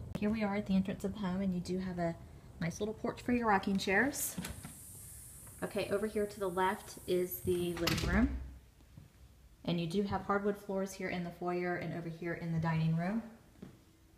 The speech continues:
You have a nice little insert for your buffet right there,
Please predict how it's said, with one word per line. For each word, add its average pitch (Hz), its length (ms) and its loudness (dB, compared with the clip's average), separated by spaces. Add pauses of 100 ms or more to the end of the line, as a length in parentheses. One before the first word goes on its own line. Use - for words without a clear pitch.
(460)
You 175 60 0
have 165 100 4
a 165 40 4
nice 175 180 -2
little 170 240 -6
insert 175 460 0
for 180 80 -2
your 175 160 0
buffet 175 420 -2
right 156 240 0
there, 160 300 -2